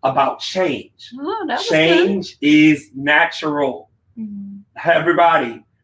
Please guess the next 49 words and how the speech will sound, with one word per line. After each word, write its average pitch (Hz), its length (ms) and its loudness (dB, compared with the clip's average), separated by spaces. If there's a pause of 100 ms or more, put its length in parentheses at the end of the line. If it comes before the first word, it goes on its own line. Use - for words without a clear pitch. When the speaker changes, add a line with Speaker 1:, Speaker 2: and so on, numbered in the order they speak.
Speaker 1:
people 170 240 -8
who 170 120 -4
like 151 220 0
to 156 60 -16
be 156 100 -6
stuck 156 300 -4
in 156 80 -6
their 151 120 -4
ways 151 440 -2
and 123 140 -8
don't 139 220 -4
like 139 200 0
to 131 100 -10
do 147 400 -4 (300)
Speaker 3:
Mm-hmm. 113 120 -14
Speaker 1:
different 151 260 -4
things 147 320 -4
Speaker 3:
Not - 100 -8
Speaker 1:
and, 127 140 -6
Speaker 3:
me. 127 100 -8
Speaker 1:
and 127 160 -2
you've 139 160 -10
gotten 139 320 -2
used 147 240 -4
to 139 60 -20
doing 131 180 -4
the 127 100 -4
Speaker 3:
<laughs> - 0 -
Speaker 1:
same 139 380 -4
thing 139 380 -2 (400)
over 143 220 0
and 143 60 -2
over 139 160 0
and 139 80 0
over 143 140 2
again, 139 380 -2 (720)
you 180 260 0
may 196 140 2
not 160 160 2
have 151 100 -4
realized 151 460 0
it, 123 120 -12 (360)
but 143 100 -4
we 151 140 -2
have 156 140 -6 (100)
all 165 420 4
gone 139 320 -2
through 131 160 -10
some 131 520 -8